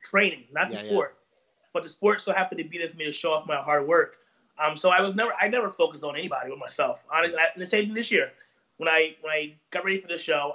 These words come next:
Speaker 1: I didn't post any photos. I didn't look at what this guy was doing, what that guy was doing. I didn't care because putting my focus on them took away from myself, and that couldn't happen. And that's not gonna happen going forward. I'm like, again, I know what I have to do. I know what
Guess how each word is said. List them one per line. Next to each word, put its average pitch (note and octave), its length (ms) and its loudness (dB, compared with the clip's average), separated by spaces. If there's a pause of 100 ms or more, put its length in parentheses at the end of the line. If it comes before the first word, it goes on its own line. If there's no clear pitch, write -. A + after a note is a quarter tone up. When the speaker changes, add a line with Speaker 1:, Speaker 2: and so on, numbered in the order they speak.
Speaker 1:
I D3+ 40 2
didn't D#3+ 260 -4
post E3 220 2
any D3+ 120 -6
photos. F3+ 640 0
I D#3+ 60 0
didn't E3 160 0
look E3 120 -8
at D3 140 0
what D3+ 160 -2
this F3 140 -12
guy F3+ 160 6
was F3 160 4
doing, E3+ 160 -2
what D#3+ 100 2
that F3 160 2
guy F3 140 4
was E3+ 160 2
doing. E3+ 260 -2
I F#3 40 0
didn't A3+ 260 -4
care F#3 340 -2 (420)
because D#3 320 2 (640)
putting A3+ 240 2
my G#3 140 2
focus G3 320 -2
on D#3 180 -4
them F3 300 0 (500)
took G3 160 -2
away F#3+ 160 0
from F3 120 -12
myself, D3 420 0
and D3 80 -12
that D3+ 140 0
couldn't D3+ 180 -6
happen. D3+ 340 -2 (360)
And D#3+ 80 -4
that's G#3 200 2
not G3 120 0
gonna F#3+ 120 -4
happen F#3 240 -4
going F3+ 220 -8
forward. F#3+ 360 -2
I'm D#3+ 120 -6
like, D#3+ 260 -6
again, F#3 220 -2 (260)
I F3+ 80 4
know F3+ 220 -4
what E3+ 160 0
I D#3+ 200 4
have E3+ 120 0
to D#3+ 100 -12
do. D#3 320 -12 (340)
I D3+ 100 -2
know D#3+ 100 0
what D3+ 100 2